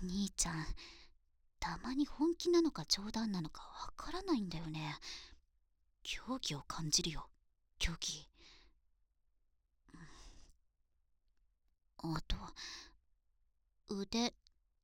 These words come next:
疲れてない？無理に腕枕なんてしなくていいよ。頭乗っけてると痛そう。それにしても、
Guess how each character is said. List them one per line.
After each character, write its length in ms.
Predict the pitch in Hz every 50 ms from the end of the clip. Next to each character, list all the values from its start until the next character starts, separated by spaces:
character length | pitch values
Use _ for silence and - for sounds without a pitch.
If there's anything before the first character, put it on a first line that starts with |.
| _ _ - - -
疲 360 | - - - - - - 294
れ 100 | 311 302
て 140 | - - 185
な 180 | 165 165 185 185
い？ 240 | 170 165 185 214 226 - - - - - - - - - - - - - _ _ _ _ _ _ _ _ _ _ _ -
無 300 | - 175 170 175 196 233
理 120 | 262 302 285
に 140 | 247 208
腕 240 | 165 160 170 - 220
枕 360 | 233 254 262 - 277 247 214
な 140 | 175 156 147 156
ん 60 | 156
て 120 | - 165
し 160 | - - 208
な 120 | 220 247 262
く 80 | -
て 120 | - - 185
い 240 | 175 190 220 247 240
い 20 |
よ。 120 | 226 202 208 240 254 - - - - - _ _ _ _ _ _ _ _ _ _ _ _ _ _ _ -
頭 380 | 233 240 - 277 277 285 277
乗 100 | 247 233 226
っ 60 | -
け 120 | - 254 240
て 120 | - 254
る 120 | 247 269
と 120 | - - 208 196 180 - - - - - - - _ _ -
痛 240 | 226 - - 220 233
そ 220 | - - - 277
う。 60 | - - - - - _ _ _ _ _ _ _ _ _ _ _ _ _ _ _ _ _ - - - - - - - - - - - - - - - - - -
そ 320 | - - - - 220 185
れ 140 | 180 185 180
に 180 | 175 175 180
し 120 | 196 - -
て 200 | - - 247 247
も、 160 | 240 233 -